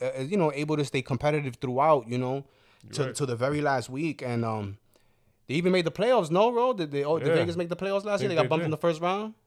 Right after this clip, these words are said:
Speaker 2: Think they did. First round, yeah. They lost to, I
Speaker 1: I mean,
Speaker 2: think,
Speaker 1: whether,
Speaker 2: Cincinnati.
Speaker 1: yeah, so, the, you know, competitive all year round, despite all the turmoil. I think they'll have much more of a stable situation this year, even though it's, it is another,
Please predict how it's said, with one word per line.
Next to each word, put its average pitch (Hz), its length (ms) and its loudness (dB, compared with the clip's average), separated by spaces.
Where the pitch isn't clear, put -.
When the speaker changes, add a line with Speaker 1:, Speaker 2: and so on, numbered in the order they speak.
Speaker 2:
Think 117 140 -6
they 120 100 -4
did. 147 180 0
First 113 260 -2
round, 131 240 2
yeah. 139 140 4
They 110 120 4
lost 107 260 0
to, 117 80 -2
I - 20 2
Speaker 1:
I 104 40 2
mean, 151 80 0
Speaker 2:
think, 156 140 0
Speaker 1:
whether, 175 240 4
Speaker 2:
Cincinnati. 131 400 -6
Speaker 1:
yeah, 185 60 2
so, 156 240 2
the, 143 140 -4
you 180 120 -2
know, 180 140 2
competitive 165 480 0
all 160 140 2
year 160 140 0
round, 143 100 2
despite 143 320 0
all 135 160 -2
the 147 80 -2
turmoil. 139 420 0
I 131 60 2
think 147 180 -4
they'll 143 140 -2
have 135 160 -2
much 127 260 -4
more 143 140 0
of 127 80 -4
a 123 40 -6
stable 127 380 -4
situation 120 640 -4
this 120 180 -6
year, 127 220 -2
even 131 320 -4
though 131 140 0
it's, 117 100 -6
it 123 160 -8
is 127 180 -6
another, 120 460 -4